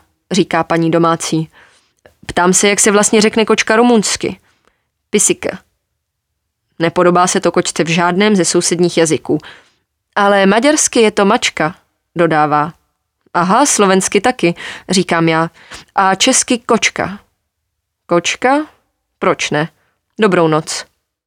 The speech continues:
Další den prší a já zůstávám v Devě.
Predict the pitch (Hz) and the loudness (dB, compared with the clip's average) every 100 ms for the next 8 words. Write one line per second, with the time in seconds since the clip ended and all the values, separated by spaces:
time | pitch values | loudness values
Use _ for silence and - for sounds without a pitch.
0 | _ _ _ _ _ _ _ _ _ _ | _ _ _ _ _ _ _ _ _ _
1 | _ 185 220 - 240 226 180 - 170 - | _ 0 0 0 2 2 2 0 0 2
2 | - 214 247 170 170 170 170 180 - 190 | 2 4 4 2 0 0 0 -2 -2 0
3 | 190 180 175 160 160 147 131 156 | 2 2 0 -2 -2 -2 -4 -6